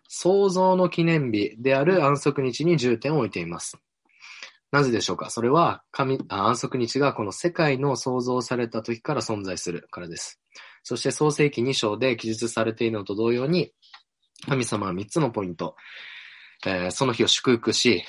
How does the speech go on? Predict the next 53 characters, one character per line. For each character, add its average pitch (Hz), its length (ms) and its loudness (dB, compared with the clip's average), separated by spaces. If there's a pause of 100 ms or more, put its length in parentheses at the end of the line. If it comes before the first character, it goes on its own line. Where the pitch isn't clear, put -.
(140)
え 95 200 -2
ー、 90 40 -2
聖 131 240 2
と 92 120 -4
し - 120 -4
休 98 240 0
む 143 120 2
こ 92 100 -6
と - 200 -8 (640)
を 175 180 8 (120)
再 104 280 0
度 151 140 4
お 95 120 0
示 98 240 -4
し - 80 -2
に 147 60 0
な 98 80 -2
り 82 60 -6
ま 80 100 -8
し - 60 -10
た。 - 160 -12 (220)
神 110 200 -2
様 92 240 -4
は 92 80 0
こ 113 120 -6
の 107 80 -2
聖 151 300 0
な 135 100 0
る 120 100 -2
時 110 120 -6
間 127 280 -4
を 156 200 4
特 123 220 -4
別 127 220 -2
な 123 100 -4
印 127 320 -2
と 135 100 -4
し - 140 -6
て 160 200 4
十 120 120 -2
回 113 180 -2
の 107 60 -4
中 107 200 -4
に 170 220 2
書 - 80 -12
き - 100 -6
入 90 80 -2
れ 80 80 -8
た - 260 -14
わ 85 80 -14
け 87 80 -10
で 80 80 -10
す。 - 200 -10